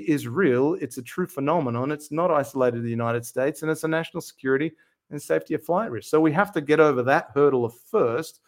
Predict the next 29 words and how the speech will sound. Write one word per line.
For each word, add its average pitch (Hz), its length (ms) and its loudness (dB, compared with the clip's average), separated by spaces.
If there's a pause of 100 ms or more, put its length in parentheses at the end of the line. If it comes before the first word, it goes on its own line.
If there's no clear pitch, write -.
(360)
of 131 220 0
having 147 380 0
the 127 80 0
Australian 127 400 -2
government 131 480 -2
take 143 240 -2
the 113 80 -12
topic - 380 2
seriously 117 640 -4 (380)
before 180 360 6
we 165 120 6
can 131 200 -4
then, 131 300 0
before 127 340 0
it 170 60 -2
can 131 140 -4
be 123 120 0
engaged 120 680 0
on, 120 500 -2 (380)
um, 120 840 -2
you 120 120 -4
know, 123 180 0
the 123 140 -4
David 127 400 2
Grush 131 400 2
and 120 160 -2
other 131 260 2
whistleblower, 117 680 0 (440)
uh, 117 600 -2